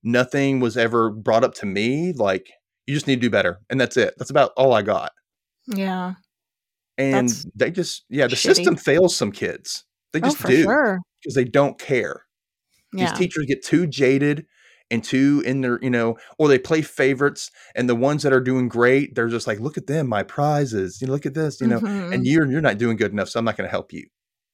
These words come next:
Speaker 2: Yeah.
Speaker 1: It's crap.
Speaker 2: It is
Speaker 1: There's one
Speaker 2: crap.
Speaker 1: teacher that I have in particular, and I'm just gonna say I shared the same teacher as John Grisham.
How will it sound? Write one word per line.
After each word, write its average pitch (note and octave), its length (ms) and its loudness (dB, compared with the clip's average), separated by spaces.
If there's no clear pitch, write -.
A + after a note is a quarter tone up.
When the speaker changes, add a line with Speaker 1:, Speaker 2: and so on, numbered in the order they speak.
Speaker 2:
Yeah. E3 440 -8
Speaker 1:
It's A#2+ 160 -10
crap. F#2+ 420 0
Speaker 2:
It A#3+ 140 -10
is F4 100 -6
Speaker 1:
There's C3 160 0
one D#3+ 180 0
Speaker 2:
crap. - 20 -4
Speaker 1:
teacher D#3+ 280 -4
that B2+ 100 4
I C3 100 4
have B2 280 2
in A#2 80 -2
particular, D3+ 720 -4
and G#2+ 680 -2
I'm A2+ 120 -2
just A#2+ 160 -4
gonna D#3+ 120 -2
say B2 500 0
I G#2 160 -2
shared C#3 400 0
the A#2 80 -4
same A#2 260 -4
teacher B2 340 -4
as G2+ 120 -4
John G#2+ 300 -4
Grisham. E3 420 -6